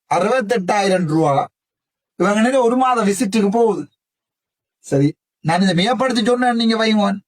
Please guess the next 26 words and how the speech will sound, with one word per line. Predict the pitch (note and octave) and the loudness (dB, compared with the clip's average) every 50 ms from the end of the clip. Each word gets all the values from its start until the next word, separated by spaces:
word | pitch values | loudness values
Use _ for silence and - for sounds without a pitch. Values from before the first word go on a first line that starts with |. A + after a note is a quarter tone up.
| _ _ _ _ _ _ _ _ _ _ _ _ _ _ _ _ _ _ _ _ _ | _ _ _ _ _ _ _ _ _ _ _ _ _ _ _ _ _ _ _ _ _
ஆறரை | - C#3+ D#3 F#3+ A3 B3+ C4+ C4+ C4+ C4 C4 C4 A#3+ F#3+ F#3 | -4 -2 0 0 0 0 0 0 0 0 0 -2 -2 -4 -4
கோடி, | F#3+ G#3 G#3+ A3+ A3 G3 F#3 F3 F3+ - _ _ _ _ _ A3 | -2 0 0 2 2 2 0 0 -4 -8 _ _ _ _ _ -2
அஹ், | F#3 F3 F3 E3+ | 0 2 2 2
ஆ, | E3 C#3+ C#3 C#3+ D3 C#3+ C#3 - - C#3+ C#3+ C#3 C#3 C3+ C3+ B2+ | 2 0 2 2 2 2 2 2 2 2 2 2 2 2 0 0
ஆறு | B2+ C#3+ E3+ F#3+ G3 G3+ | 0 0 0 2 2 2
கோடி, | G3 G3 G3+ G3+ A3 A3+ | 2 2 2 2 2 0
பொறு, | A3 G#3 F#3+ F3+ E3+ - - G3 G#3 G#3+ | 2 2 2 0 0 -2 -4 -4 -2 -2
பொறு, | G#3 G3 | -2 -2
பொறு, | F3 E3 D#3 C#3+ | -2 -2 0 0
பொறு, | C3+ C3 | -2 -4
பொறு. | A#2 A2 - - | -4 -8 -12 -8
ஓ, | - D3+ D3 C#3+ | -4 -2 0 0
எழுபத்தொன்பது | C#3 D#3 F3+ F3 F3 F3+ E3 D#3+ D#3+ D#3 | 2 2 0 0 0 0 0 0 0 -2
லட்சத்தி, | D3 C#3+ D3 C3 G2+ G3 - - _ _ _ - | -2 -2 -4 -4 -6 -8 -8 -12 _ _ _ -14
ஓகே. | D3 C#3+ C#3 - _ _ _ _ _ _ _ _ _ _ _ _ _ _ _ | -14 -14 -14 -18 _ _ _ _ _ _ _ _ _ _ _ _ _ _ _
ஆறு | - D#3 E3 F#3+ G3 G3+ | -4 -2 -2 0 0 2
கோடி | G3+ F#3+ G3 A3 A3+ G#3+ | 2 2 2 2 2 0
எழுபத்தொன்பது | G#3 G3 F#3 F3+ G3 G3+ G3+ G3 G3+ F#3+ F#3+ F#3 | 0 2 2 2 2 0 0 0 0 0 0 0
லட்சம் | F3+ F3+ F3+ F3 F3+ F3+ | 0 -2 -2 -2 0 0
இருக்கு. | F3 E3+ D#3+ D#3 D#3 - G#3 | -2 -2 0 -2 -2 -2 -2
சரி, | - - - | -4 -4 -2
எங்களை | F3 F3+ G3+ G#3 G3+ | -2 -2 -2 -2 -2
வேணா | G3+ G3+ A3 - | -2 -2 -2 -2
ஒரு | F#3 G3+ G3+ F3 | -2 -4 -4 -6
மூன்று | D3+ D3+ D#3+ F#3+ B3+ C#4+ D#4 D#4 D#4+ C4 | -6 -4 -2 -2 -2 0 -2 -2 -2 0
கோடி | C4 C#4 C#4 C4+ B3+ C4+ E4+ F4 | 0 0 0 0 -2 -4 -6 -8